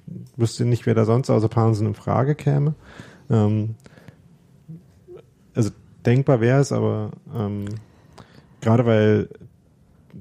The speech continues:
Düsseldorf auch noch stärker auf offensive Außen setzt, ähm, und eher mit sowas vier drei drei-artigem spielt, ähm, wü-, wü-, würde es auf jeden Fall mehr auf eine Fünferkette hinauslaufen. Ähm,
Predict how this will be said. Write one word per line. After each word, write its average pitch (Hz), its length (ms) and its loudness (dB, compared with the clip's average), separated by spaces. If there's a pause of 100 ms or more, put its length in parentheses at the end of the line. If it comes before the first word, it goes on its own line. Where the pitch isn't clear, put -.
Düsseldorf 120 360 2
auch 98 100 -2
noch 104 140 -4
stärker 120 400 0
auf 107 200 -8 (240)
offensive 110 460 -2
Außen 117 280 0
setzt, 113 360 -2 (240)
ähm, 110 300 0
und 107 360 -8
eher 113 160 2
mit 110 140 0
sowas 107 200 -4
vier - 200 -2
drei 110 140 0
drei-artigem 117 640 0
spielt, 120 440 -2
ähm, 107 380 -2 (1500)
wü-, 117 240 4
wü-, 110 280 -6 (440)
würde 139 200 6
es - 200 -4
auf 113 80 -6
jeden 127 140 2
Fall 117 140 2
mehr 117 160 2
auf 117 80 -2
eine 104 100 -6
Fünferkette 113 480 -4
hinauslaufen. 110 680 -4 (200)
Ähm, 113 340 -2